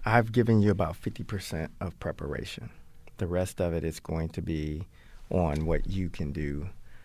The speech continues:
um, because everyone's experience is different.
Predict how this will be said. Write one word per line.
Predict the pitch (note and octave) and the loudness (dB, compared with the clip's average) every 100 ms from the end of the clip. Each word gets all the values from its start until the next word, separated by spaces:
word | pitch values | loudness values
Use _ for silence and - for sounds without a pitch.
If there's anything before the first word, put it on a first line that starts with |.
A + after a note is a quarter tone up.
| - - | -16 -6
um, | E2 D#2 C#2 C#2+ | -2 -2 -2 -4
because | D2+ G2 G#2 | -4 0 4
everyone's | A2+ G#2+ G2+ F#2+ - | 6 6 4 4 2
experience | F2 - - F2 E2 - | -2 -2 0 2 0 -2
is | D2+ - - - - - | -8 -10 -18 -20 -20 -2
different. | G2 - - | -2 -2 -10